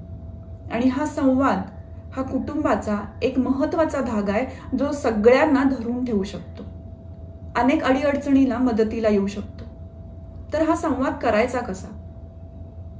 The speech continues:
मागच्या पिढ्या संवाद करत होत्या का? मग आत्ताच्या पिढीमध्येच हा संवाद हरपलाय का? खरं तर असं नाहीये.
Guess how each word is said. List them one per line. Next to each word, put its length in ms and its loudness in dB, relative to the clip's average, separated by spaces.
मागच्या 440 4
पिढ्या 360 4
संवाद 420 0
करत 320 0
होत्या 240 0
का? 340 -8
मग 100 2
आत्ताच्या 480 2
पिढीमध्येच 580 4
हा 60 6
संवाद 340 4
हरपलाय 520 0
का? 200 -10
खरं 240 -2
तर 80 2
असं 280 2
नाहीये. 380 -2